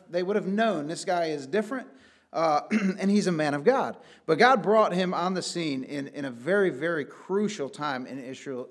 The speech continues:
Israel's history. And, uh, we also know Elijah had the honor of being the first prophet to be translated, just like Enoch,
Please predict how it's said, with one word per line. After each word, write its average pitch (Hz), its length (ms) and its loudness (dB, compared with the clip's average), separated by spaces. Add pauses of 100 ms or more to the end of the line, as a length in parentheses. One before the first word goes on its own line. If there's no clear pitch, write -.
Israel's 131 560 -6
history. 98 380 -10 (1300)
And, 175 220 2
uh, 160 240 2 (800)
we 175 120 2
also 269 280 2
know 170 220 2
Elijah 185 360 0
had 170 140 0
the 156 120 -8
honor 175 360 0
of 127 180 -4
being 143 180 -2
the 127 80 -6
first 208 340 -2
prophet 196 480 -4
to 127 60 -14
be 123 120 -8
translated, 123 1000 -8 (840)
just - 180 -14
like 139 180 -6
Enoch, 123 360 -12